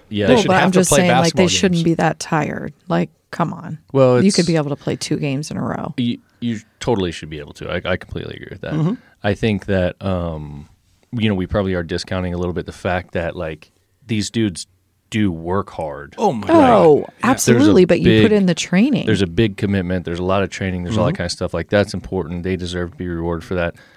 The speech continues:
Speaker 1: Not to the level that they get rewarded for it, in my opinion, but that's separate.
Speaker 3: Yeah.
Speaker 1: But, yes, they do work hard. They do a lot of,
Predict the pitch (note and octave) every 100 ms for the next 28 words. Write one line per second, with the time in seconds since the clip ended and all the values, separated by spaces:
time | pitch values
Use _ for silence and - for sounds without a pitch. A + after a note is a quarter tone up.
0 | _ - D3+ C3+ G#2+ - - - F2+ F2
1 | E2 D#2+ D2+ D#2+ F#2+ D#2 D#2 D2+ D2+ -
2 | D#2+ E2 E2+ F2 F2 F#2 F2+ F#2+ F2 F2+
3 | F2 - F#2 F#2 F#3 F3 D#3+ - - -
4 | _ G2 G#2 - _ - A#2 G2+ - A2+
5 | G#2 G#2 A#2 G#2 F#2 G2 F#2+ F2+ F2 G2
6 | F#2 F2+ F2+ E2 D#2+